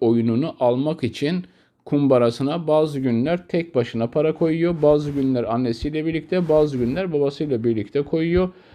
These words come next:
ve otuz günün sonunda bu bilgisayarı alıyor. Yani otuz günün sonunda arkadaşlar yüz seksen dört liralık kumbaraya para konulduğunu söyleyebiliriz.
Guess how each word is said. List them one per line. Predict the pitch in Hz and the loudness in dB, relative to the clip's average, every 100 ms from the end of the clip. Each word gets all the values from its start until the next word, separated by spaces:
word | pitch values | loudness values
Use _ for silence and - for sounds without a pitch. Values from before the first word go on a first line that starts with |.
| - 135 | -2 2
ve | |
otuz | 143 151 202 180 | 2 2 2 4
günün | 147 131 | 4 4
sonunda | 131 180 156 120 165 190 | 2 0 2 2 2 0
bu | 165 156 | 0 0
bilgisayarı | 147 127 - 120 165 190 | 0 0 0 0 2 2
alıyor. | 160 143 101 | 4 4 2
Yani | 143 139 | 2 0
otuz | 143 147 185 151 | -2 -2 -4 -2
günün | 139 127 | -2 -2
sonunda | 131 180 160 127 120 | -2 -2 0 2 0
arkadaşlar | 120 127 104 - 190 190 - - _ | 2 2 2 0 -2 -2 -12 -20 _
yüz | 160 151 | -8 -4
seksen | - 147 - 151 160 | -4 -4 0 0 2
dört | 175 175 151 | 2 2 0
liralık | 110 107 160 185 - | 0 2 0 -4 -4
kumbaraya | 180 151 113 117 185 185 | -2 2 4 4 0 -2
para | 151 147 | 0 0
konulduğunu | 143 135 110 107 135 180 | 0 -2 -2 -2 -2 -4
söyleyebiliriz. | 156 104 131 185 165 139 92 - | -2 -2 -2 -2 0 2 2 -2